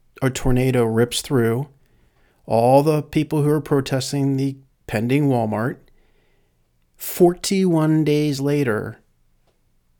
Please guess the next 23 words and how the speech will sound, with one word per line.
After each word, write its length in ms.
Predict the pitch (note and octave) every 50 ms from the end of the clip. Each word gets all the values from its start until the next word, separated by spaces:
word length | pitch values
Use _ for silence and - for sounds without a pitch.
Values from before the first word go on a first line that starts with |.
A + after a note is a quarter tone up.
| _ _ _ _
the 100 | - A#2+ G#2
sign 340 | - - C#3 C3+ C3+ C#3 C3
goes 240 | B2+ A2+ G#2 G2
up 320 | G#2+ G#2 G#2 - - - - - - - - _ _ _ _ _ _ _ _ _ _ _ _ _ _ _ _ _ _ _ -
looking 320 | B2+ C3 C3+ - C#3+ C3+
for 520 | C3+ - C3+ B2 A#2+ A#2 A#2 A#2 A#2 - _ _ _ _ _ _ _ _ _ _ _ _ _ _ _ _ _ _ _ _ _
tenants 440 | - - F#3 F3+ D3 B2+ A2+ - -
to 140 | - - A#2+
surround 420 | - - B2+ A2+ A#2+ A#2+ A#2+ A#2
what's 200 | A2+ A2 A2 -
known 100 | A#2 A2
as 100 | A2 G#2
an 140 | G#2 A2 - -
anchor 300 | B2 B2+ C3+ - A#2+ G#2+
tenant, 520 | - - A2+ G2+ F#2+ F#2 - - _ _ _ _ _ _ _ _ _ _ -
Walmart. 400 | G#2 G#2 G#2 - - - - - - - _ _ _ _ _ _ _ _ _ _ _ _ _ _ _ _ _ _ _ _ _ _ _ _ _ _ _ _ -
I, 280 | D3 D3 E3+ F3 E3+ F3
I 40 |
don't 140 | F#3 F3 D#3+
believe 280 | D3 C#3 C3+ B2+ A#2 A#2
in 80 | A2
those 220 | A2 G#2 G2+ F#2+ -
coincidences. 840 | - G2 F2+ F2+ - - F2+ F2+ - - - - - - - -